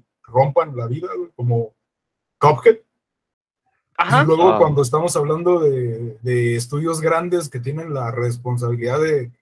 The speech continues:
Speaker 1: de hacer un putero de dinero, no se pueden arriesgar tanto, aunque sea gente muy creativa,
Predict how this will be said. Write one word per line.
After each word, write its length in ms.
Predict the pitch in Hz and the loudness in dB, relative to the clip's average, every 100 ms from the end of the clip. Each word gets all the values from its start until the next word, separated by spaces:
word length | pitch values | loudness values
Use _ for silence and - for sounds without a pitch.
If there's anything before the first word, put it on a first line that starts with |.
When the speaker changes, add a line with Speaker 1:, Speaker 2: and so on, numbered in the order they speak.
| _ - | _ -6
Speaker 1:
de 80 | 127 | -4
hacer 180 | 127 | -4
un 240 | 156 156 127 _ | -4 -8 -12 _
putero 440 | 175 - 160 170 | -8 0 2 2
de 100 | 160 | 0
dinero, 420 | 135 139 175 214 _ _ _ _ | -2 -6 -6 -8 _ _ _ _
no 80 | 127 | -8
se 120 | 120 | -8
pueden 220 | 139 156 139 | -8 -8 -4
arriesgar 380 | 120 113 123 | -4 -4 -6
tanto, 480 | - 135 135 143 117 107 | -6 -8 -6 -6 -6 -12
aunque 300 | 110 120 120 | -12 -10 -8
sea 320 | 131 131 139 | -6 -6 -6
gente 280 | 156 135 156 | -10 -12 -10
muy 180 | 156 | -6
creativa, 480 | 170 160 - 165 165 | 0 0 -2 -4 -2